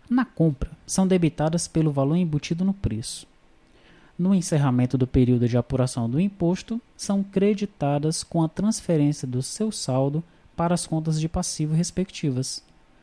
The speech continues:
a recolher. I C M S a recolher, pis a recolher e cofins a recolher. Veja que elas eram I C M S a recuperar, pis a recuperar e cofins a recuperar,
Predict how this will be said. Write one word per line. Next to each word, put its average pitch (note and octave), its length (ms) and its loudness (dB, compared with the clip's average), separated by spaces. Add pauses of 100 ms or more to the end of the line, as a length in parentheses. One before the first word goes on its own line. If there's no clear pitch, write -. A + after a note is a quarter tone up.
(140)
a A#2+ 120 -4
recolher. C#3+ 520 -2 (880)
I F#3+ 100 2
C - 180 -4
M C3+ 180 2
S A#2 160 -2
a B2 60 2
recolher, G3 420 0 (420)
pis C#3 220 2
a - 20 2
recolher D3 540 0 (320)
e E3+ 100 -4
cofins C#3+ 540 0
a - 20 0
recolher. D3 420 -2 (460)
Veja A#2+ 240 -2
que C3+ 200 -4
elas B2 320 0
eram A2+ 300 0 (580)
I C#3 120 2
C D3 200 0
M A#2+ 200 2
S A#2 200 -2
a A#2+ 40 0
recuperar, D#3 720 -2
pis C3 240 -4
a B2+ 60 0
recuperar C3 580 -2
e E3+ 60 -2
cofins D#3 500 -2
a D3 60 0
recuperar, D#3+ 580 -2